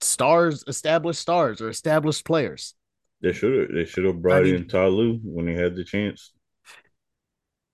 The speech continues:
Speaker 2: When
Speaker 1: You know,
Speaker 2: LeBron
Speaker 1: that man
Speaker 2: first
Speaker 1: doesn't
Speaker 2: got
Speaker 1: get
Speaker 2: there.
Speaker 1: enough credit for how good of a coach he actually is.
Speaker 2: Oh, yeah.
Speaker 1: Like, which is, I mean, and I, I understood the criticism that he got at the, you know, the, with how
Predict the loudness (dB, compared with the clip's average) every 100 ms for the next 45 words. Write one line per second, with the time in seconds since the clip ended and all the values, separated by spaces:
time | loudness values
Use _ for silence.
0 | _ _ _ _ _ -4 -2 0 2 2
1 | 4 2 4 2 2 0 0 -2 -2 -4
2 | -2 -2 -2 -2 -6 -6 -8 -8 -8 -8
3 | -6 -6 -10 -14 -12 -12 -12 -16 _ _
4 | _ _ _ 2 6 8 6 0 _ _
5 | _ _ -8 -6 -4 -4 -4 -6 0 2
6 | 2 0 0 2 2 2 0 0 -2 -2
7 | -2 -4 -6 -6 -6 -6 -4 -6 -4 0
8 | 0 -2 -6 -12 -8 -6 -6 -6 -8 -10
9 | -6 -2 -2 -2